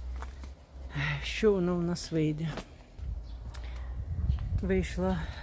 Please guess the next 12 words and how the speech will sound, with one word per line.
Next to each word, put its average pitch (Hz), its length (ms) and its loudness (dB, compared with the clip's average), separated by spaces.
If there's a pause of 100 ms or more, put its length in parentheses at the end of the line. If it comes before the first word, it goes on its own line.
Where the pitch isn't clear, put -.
(200)
за 160 200 0
весь 165 200 2
день, 220 240 0
вийшла 165 340 -2
трішечки - 540 -4
на 170 120 2
двір, 214 240 2 (1900)
тому 220 240 10
що 208 200 2
спеку 240 480 4 (340)
переношу 190 560 2
дуже. 196 540 2